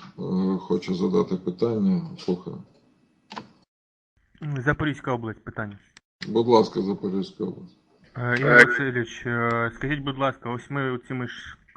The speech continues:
Speaker 2: пакетно завантаженими, е, як нам, може, ми будемо довго його виконувати, так як там лінія електропередачі чи кургани, чи захочуть реєструвати право за собою, чи не захочуть? Що нам, е, робити, подавати перелік вам,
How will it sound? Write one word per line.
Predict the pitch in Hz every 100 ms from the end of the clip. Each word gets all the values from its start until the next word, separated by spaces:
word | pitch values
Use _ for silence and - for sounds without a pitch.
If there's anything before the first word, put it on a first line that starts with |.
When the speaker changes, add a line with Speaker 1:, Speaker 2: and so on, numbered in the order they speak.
| - - - _ _
Speaker 2:
пакетно | 131 127 143 143 127
завантаженими, | 135 135 131 143 131 120 113 107 98 - - -
е, | 110 113 113 113 -
як | 127 180 170
нам, | 147
може, | 135 127 147 147
ми | 143 135
будемо | 127 131 131 117
довго | 143 165 139
його | 139 131
виконувати, | 131 127 139 131 120 117 120 110
так | 117
як | 117 -
там | 117 113
лінія | 117 113
електропередачі | 113 113 113 113 110 127 123
чи | 113 107
кургани, | 120 110 113 107 104 101 - - 120
чи | -
захочуть | 117 127 - 151 147 -
реєструвати | 131 131 - 123 123 120
право | 117 120 117 107
за | 104
собою, | - 110 110
чи | 107
не | 110
захочуть? | 113 117 123 117 107
Що | 156
нам, | 151 127
е, | 113 - 120 120
робити, | 123 117 131 135 139 123
подавати | 113 123 135 175 190 156
перелік | - 135 127 117 117
вам, | 120